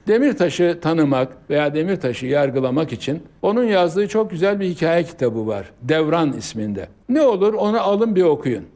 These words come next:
Ben bu korona süreci içinde bunu okudum. Bu kitabı okuduktan sonra siz Selahattin Demirtaş hakkındaki kanaatinizi belki değiştirmeyeceksiniz. Ama Kürtler ve Kürtlerin yaşadığı travma üzerinde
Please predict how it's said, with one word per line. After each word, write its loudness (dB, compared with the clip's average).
Ben 2
bu 2
korona 2
süreci 2
içinde 0
bunu 2
okudum. 0
Bu -2
kitabı 0
okuduktan 0
sonra -2
siz 2
Selahattin 0
Demirtaş -2
hakkındaki -2
kanaatinizi -4
belki 0
değiştirmeyeceksiniz. -2
Ama -2
Kürtler 0
ve 0
Kürtlerin -2
yaşadığı -2
travma -2
üzerinde -2